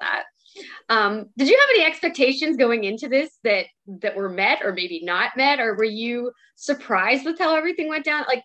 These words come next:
Tokyo, to me, I talked to him last week. He was such a pleasant surprise, like, completely, like, so happy with himself. It's a really beautiful thing to see. But I was wondering, like, what were your expectations and were they met?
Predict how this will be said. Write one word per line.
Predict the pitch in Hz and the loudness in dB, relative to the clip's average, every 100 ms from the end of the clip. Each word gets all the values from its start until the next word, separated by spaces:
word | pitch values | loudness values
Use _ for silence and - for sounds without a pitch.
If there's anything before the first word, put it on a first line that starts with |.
| - | -2
Tokyo, | 330 370 349 294 277 | -2 0 0 2 2
to | 277 226 | -2 -4
me, | 214 202 196 196 | -2 -4 -4 -6
I | 220 | -4
talked | 240 262 - | -2 -4 -6
to | 262 | -8
him | 220 | -6
last | 208 202 - | -4 -6 -6
week. | 190 185 - - - | -6 -6 -8 -20 0
He | 339 370 | 4 6
was | 480 | 6
such | 392 381 | 2 0
a | 359 - | -2 -2
pleasant | 285 262 262 254 | 0 2 0 -6
surprise, | 277 254 240 196 165 175 196 - - - - | -8 -4 0 2 2 0 -2 -8 -20 -14 0
like, | 226 220 214 - _ - | 4 4 2 -6 _ -2
completely, | 403 370 403 392 285 | 0 2 2 2 0
like, | 277 | -2
so | - 311 349 381 349 - - | 0 2 2 -2 -8 -12 -6
happy | 226 233 247 | -6 -4 -2
with | 240 254 | -2 -2
himself. | 240 240 226 214 220 214 | -8 -4 -2 0 -2 -4
It's | 226 220 | -6 -6
a | 233 | -6
really | 262 330 285 | 0 0 0
beautiful | 254 254 196 202 | -2 -6 -8 -6
thing | 196 190 | -4 -4
to | 185 | -8
see. | - 175 170 | -8 -6 -6
But | 180 190 | -4 -4
I | |
was | 208 | -4
wondering, | 214 214 196 190 196 - _ _ _ | -4 -4 -4 -4 -8 -10 _ _ _
like, | 262 233 | 0 4
what | 285 | 2
were | 311 | 4
your | 294 277 | 6 4
expectations | - 254 247 254 240 202 | 4 -2 0 -2 -4 -6
and | 208 | -2
were | 202 | -2
they | 196 185 | 0 -2
met? | 165 135 | -2 -8